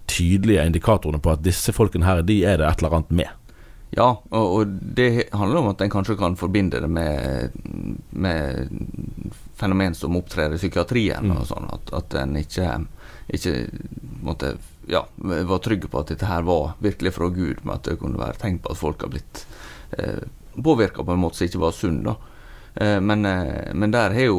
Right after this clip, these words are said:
Speaker 2: eh, kanskje, eh, etter hvert som en blitt mer kjent med både pinsebevegelsen og med, eh, ja, et større mangfold av kristne uttrykk, så er vel sånne ting blitt mindre omstridt.
Speaker 1: Metaforisk forstått er det kanskje ikke mindre tungetale nå enn, eh, før, men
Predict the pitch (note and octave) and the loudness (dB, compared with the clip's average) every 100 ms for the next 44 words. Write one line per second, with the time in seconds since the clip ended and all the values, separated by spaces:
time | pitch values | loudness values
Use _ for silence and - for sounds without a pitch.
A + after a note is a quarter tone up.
0 | E2+ D#2+ B1 B1 C2 F2+ E2+ - F2 - | 2 2 0 -2 -4 -2 -4 -2 -2 -4
1 | - A#1 - - F#2+ F#2 F#2 - F2 E2 | -6 -6 -4 -6 -4 -2 -2 -2 -2 0
2 | F2+ F#2 F#2 E2+ - F2 - - D#2+ D#2+ | 0 0 0 -2 -2 -4 -6 -4 -4 -2
3 | E2+ F2+ D#2 C2 - E2+ - F#2+ F2+ - | -2 0 0 -2 -2 -2 -2 0 0 -2
4 | - - - A#1 B1 A#1+ - - - - | -8 -6 -4 -2 -2 -4 -6 -12 -18 -18
5 | - - - - - - - G2+ C#2+ - | -14 -8 -6 -6 -8 -12 -2 2 2 0
6 | - - G#2 E2+ C#2+ F#2+ - - G#2 F#2+ | -4 -2 0 2 0 -2 -4 0 2 2
7 | G2+ - F2+ D#2 - F2 G#2 E2+ - - | 0 0 2 0 -2 -2 0 -2 -2 -2
8 | - G2 E2 F2+ F#2 F2+ F2+ F2+ - G2+ | 0 0 0 -2 0 0 -2 -2 0 2
9 | E2 - - A1+ - G#2+ - - - - | 2 -2 -4 -4 -2 -2 -2 -6 -10 -12
10 | - - - - - - - - - - | -18 -18 -18 -18 -18 -18 -18 -16 -12 -2
11 | - A2+ A#2+ - D#3 F2+ E2+ - - F2+ | 0 4 4 6 6 6 -2 -6 -4 2
12 | C3+ C3 A#2 C3+ A#2 A#2 A#2 A#2+ A2 F2 | 2 4 4 6 4 4 6 6 4 4
13 | E2+ D#2+ F#2 G#2+ - D2+ C#2+ D2+ B1 F2 | 2 4 4 4 4 4 4 2 2 4
14 | F2+ C#2+ - E2 D2 D2 D2 D2 - A2 | 4 2 0 2 4 4 2 0 2 4
15 | B2 - G#2 G2 | 4 4 4 4